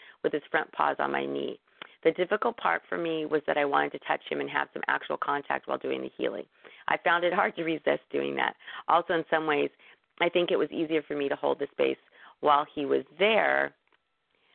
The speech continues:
as if he was actually participating rather than simply receiving. I'm not sure if that's just my imagination. So I love that Maha shared this because we as humans think, "Oh, they're coming to us because they want to get healing."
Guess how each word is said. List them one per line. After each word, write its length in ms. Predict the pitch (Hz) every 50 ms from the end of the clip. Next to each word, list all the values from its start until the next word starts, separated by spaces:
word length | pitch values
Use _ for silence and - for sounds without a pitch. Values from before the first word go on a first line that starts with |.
| _ _ _ _ _ _ _ -
as 180 | - 165 170 165 185
if 140 | 185 175 - -
he 100 | 196 175
was 160 | 160 151 147 -
actually 300 | 151 208 - - - 214
participating 800 | - 233 - - - 165 165 - 165 - 180 165 147 151 143
rather 260 | 143 143 143 139 143
than 160 | 135 139 143 143
simply 240 | - 151 143 - 139
receiving. 480 | 135 139 143 _ - 175 170 - 147 -
I'm 160 | - 151 151
not 140 | 156 156 - -
sure 100 | - 156
if 60 | 143 -
that's 220 | 143 143 - -
just 140 | - 139 _ -
my 140 | 135 135
imagination. 640 | 135 131 139 135 139 - 139 131 131 135 - - - - 208 - - - - _ _ -
So 260 | - 196 180 160 - - - - - - -
I 140 | 185 185 185
love 280 | 190 190 196 208 214 240
that 160 | 330 320 226
Maha 360 | 214 190 190 202 202 175 180 - - -
shared 220 | 180 160 156 156 -
this 160 | 135 135 - _ -
because 440 | 165 175 - - 180 156 139 135 - _ _ _ _ _ - - - - - - - - - _ _ _ _ _ _ _ _ _ -
we 320 | 196 196 214 247 240 262
as 100 | 285 269 - -
humans 340 | - 226 208 202 180 175 180 -
think, 280 | - 160 156 147 139 - - -
"Oh, 200 | 175 180 180 180
they're 120 | 175 170
coming 320 | - - 180 160 165 175
to 120 | 165 - -
us 120 | 151 151 - -
because 220 | - 160 - 165 139
they 120 | 147 143
want 180 | 143 143 139 143
to 60 | 143
get 180 | - 139 -
healing." 460 | - - 160 156 151 139 131 127 127